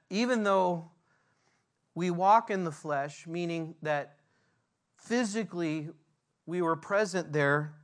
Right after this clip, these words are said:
however, in verse three, he says, "Even though we walk in the flesh, we do not war according to the flesh."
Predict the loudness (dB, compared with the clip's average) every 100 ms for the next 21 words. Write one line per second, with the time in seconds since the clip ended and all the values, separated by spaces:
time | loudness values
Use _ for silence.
0 | _ _ _ _ _ _ -2 4 8 8
1 | 6 4 4 2 0 -2 0 2 2 0
2 | 0 2 4 6 4 -2 -18 _ _ _
3 | _ _ _ _ _ -6 -2 0 2 2
4 | 2 -2 -4 2 6 6 4 -6 _ _
5 | _ _ _ _ _ -2 2 0 -2 2
6 | 2 2 -2 -12 -18 -20 _ _ _ _
7 | _ _ _ _ _ _ _ _ _ _
8 | _ -4 0 2 4 6 6 4 -2 0
9 | 4 6 8 6 6 2 -6 -16 _ -20
10 | -6 -4 -2 0 2 0 -2 -6 -6 -6
11 | -8 -8 -10 -20 -20